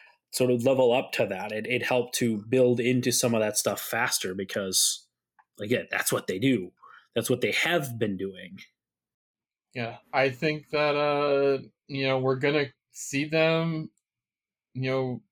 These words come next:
Speaker 2: continue to evolve this idea, but we're gonna, you know, we already know we're getting one more, you know, in February, which sadly I won't be able to make, but, uh,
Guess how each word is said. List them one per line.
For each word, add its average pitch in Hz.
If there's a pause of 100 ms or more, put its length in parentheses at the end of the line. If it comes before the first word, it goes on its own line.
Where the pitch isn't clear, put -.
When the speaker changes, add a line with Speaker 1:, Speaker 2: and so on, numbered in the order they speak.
(140)
Speaker 2:
continue 151
to 147
evolve 127
this 143
idea, 135
but 117
we're 123
gonna, 123
you 120
know, 117
we 120
already 135
know 139
we're 147
getting 131 (760)
one 120
more, 135
you 127
know, 123
in 123
February, 143
which 127
sadly 123
I 123
won't 127
be 123
able 120
to 123
make, 123 (120)
but, 110
uh, 110